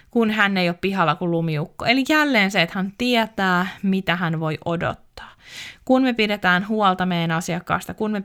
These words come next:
pidetään häntä kuin kukkaa kämmenellä, hän voi nauttia siitä prosessista ja kyllä myös odottaa sitä seuraavaa askelta jopa innostuneesti.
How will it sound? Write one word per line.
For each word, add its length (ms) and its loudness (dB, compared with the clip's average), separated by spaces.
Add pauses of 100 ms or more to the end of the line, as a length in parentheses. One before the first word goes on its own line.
pidetään 540 2
häntä 300 -2
kuin 220 -4
kukkaa 480 -2
kämmenellä, 680 -2 (520)
hän 180 2
voi 140 2
nauttia 440 0
siitä 280 -4
prosessista 640 -2
ja 100 2
kyllä 480 2 (200)
myös 560 -2 (260)
odottaa 500 2
sitä 140 -8
seuraavaa 600 0
askelta 460 -4 (380)
jopa 260 0
innostuneesti. 880 -4